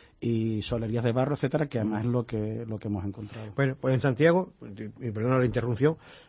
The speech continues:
Speaker 2: ¿qué se está ahora mismo realizando?
Speaker 1: Vale, es, eh, Santiago, eh, el problema porque la iglesia había sido reparada las cubiertas en el año noventa y dos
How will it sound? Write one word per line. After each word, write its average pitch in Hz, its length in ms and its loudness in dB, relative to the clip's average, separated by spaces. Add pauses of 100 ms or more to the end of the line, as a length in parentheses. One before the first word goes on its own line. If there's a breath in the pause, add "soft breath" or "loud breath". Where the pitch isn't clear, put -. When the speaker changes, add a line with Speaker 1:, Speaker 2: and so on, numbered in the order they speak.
(560 soft breath)
Speaker 2:
¿qué 165 140 4
se 165 100 2
está 156 160 2
ahora 147 140 6
mismo 131 240 2
realizando? 92 560 -4 (260)
Speaker 1:
Vale, 117 300 0
es, 131 480 4
eh, 135 200 6
Santiago, 196 640 8
eh, 147 460 8
el 131 100 2
problema 151 320 6
porque 147 240 4
la 123 80 6
iglesia 135 300 6
había 139 340 6
sido 143 160 6
reparada 131 300 4
las 131 80 2
cubiertas 135 360 2
en 117 60 4
el 117 60 4
año 123 160 6
noventa 123 300 4
y 131 40 6
dos 170 180 6